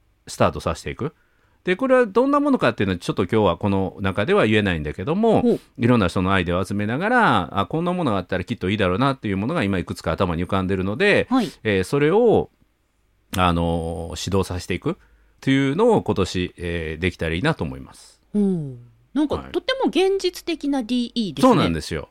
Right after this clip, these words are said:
Speaker 1: そうなんですよ。
Speaker 2: ね。
Speaker 1: で、これはどっちかというと本当にしないといけないことに近くて、
Speaker 2: はい。
Speaker 1: ディーイーできたらいいな、プラスちょっと現実的にやらないといけないこと。ただね、このディーイーの企画っていうものを考えなかったら、
Speaker 2: はい。
Speaker 1: この、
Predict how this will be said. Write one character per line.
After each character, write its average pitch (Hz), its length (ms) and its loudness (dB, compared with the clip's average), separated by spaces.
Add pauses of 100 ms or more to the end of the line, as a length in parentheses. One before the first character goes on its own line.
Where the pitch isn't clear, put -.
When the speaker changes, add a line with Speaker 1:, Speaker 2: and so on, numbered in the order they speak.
Speaker 1:
そ - 160 4
う 196 40 4
な 120 120 4
ん 85 40 2
で 76 60 -4
す - 120 -10
よ。 71 120 -6
Speaker 2:
ね。 370 200 6
Speaker 1:
で、 214 240 4
こ 233 100 4
れ 240 80 4
は 220 400 4
ど 160 220 2
っ - 20 4
ち - 40 -8
か - 60 -4
と 226 60 4
い - 40 4
う - 20 -10
と 170 80 2
本 202 120 2
当 196 80 2
に 190 300 -2
し - 140 -4
な 208 80 2
い 143 80 2
と 135 80 2
い 131 40 0
け 135 80 0
な 127 100 4
い 107 80 4
こ 107 100 -2
と 90 160 4
に 90 160 -2
近 113 220 2
く - 100 -8
て、 107 340 2
Speaker 2:
は 311 160 2
い。 175 100 -6 (100)
Speaker 1:
デ 104 120 0
ィ 120 40 6
ー 123 180 4
イ - 20 4
ー - 20 2
で 143 120 -2
き - 80 -8
た 127 100 2
ら 120 80 4
い 131 120 2
い - 20 2
な、 127 240 2 (160)
プ 196 100 2
ラ 185 140 2
ス 240 200 -4
ち 196 80 -2
ょ 190 40 4
っ 175 60 -2
と 101 280 4
現 147 240 0
実 143 380 -2
的 139 240 -2
に 180 240 0
や 135 100 2
ら 139 80 4
な 113 120 4
い 95 60 0
と 95 60 -2
い 98 60 0
け 107 80 2
な 95 80 4
い 85 40 2
こ 98 100 -4
と。 139 80 -4 (100)
た 226 140 -4
だ 254 120 2
ね、 202 400 2 (420)
こ 208 120 -2
の 214 140 2
デ 175 100 0
ィ 233 160 0
ー - 20 -2
イ 277 40 -2
ー - 20 2
の 180 120 2
企 - 160 -10
画 135 320 0
っ 143 80 -6
て - 120 -6
い 98 260 2
う 98 60 -2
も 107 100 0
の 95 140 -2 (400)
を 285 180 6
考 226 260 0
え 233 80 2
な 226 80 0
か 214 120 0
っ - 80 -12
た 233 120 0
ら、 190 60 2
Speaker 2:
は 139 40 -2
い。 - 20 -4
Speaker 1:
こ 135 100 2
の、 113 440 2